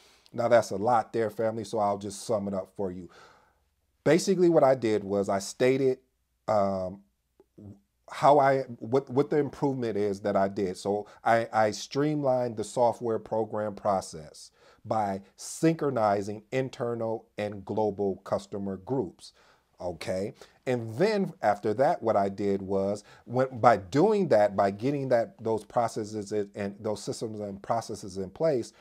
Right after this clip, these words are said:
collectively overall, I was able to save the organization twenty-five percent on the bottom line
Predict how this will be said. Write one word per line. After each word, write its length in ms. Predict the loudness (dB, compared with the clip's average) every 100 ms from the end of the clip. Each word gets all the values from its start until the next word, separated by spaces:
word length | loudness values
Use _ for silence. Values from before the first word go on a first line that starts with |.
| -20 _ _ _ _ _ -6
collectively 720 | -2 4 4 4 -2 -2 -2 0
overall, 560 | -2 0 2 4 2 0
I 100 | -2
was 180 | 0 -2
able 240 | -2 -2
to 120 | -4
save 580 | -6 -4 -2 0 -4 -6
the 60 | -6
organization 920 | -4 -4 -6 -4 -4 -4 -8 -10 -12 -20 _ -14
twenty-five 580 | -6 -4 -2 -2 -2 -4
percent 520 | -8 -6 -4 -4 -4 _ _ _ _ _ _ -12 -2
on 180 | -2 0
the 80 |
bottom 400 | -2 0 0 0
line 400 | 0 0 0 -4